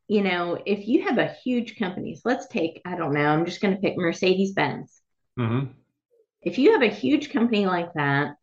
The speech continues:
Speaker 1: that's, you know, located in Germany, but has offices all throughout the world,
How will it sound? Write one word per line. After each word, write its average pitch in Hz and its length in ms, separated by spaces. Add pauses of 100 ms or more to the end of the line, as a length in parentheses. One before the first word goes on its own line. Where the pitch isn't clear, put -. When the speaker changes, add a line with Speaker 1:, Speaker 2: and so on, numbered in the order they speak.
(120)
Speaker 1:
that's, - 680 (280)
you 175 120
know, 151 280
located 233 540
in 208 160
Germany, 185 540
but 160 140
has 170 540 (100)
offices 185 680
all 160 300
throughout 202 340
the 196 80
world, 147 540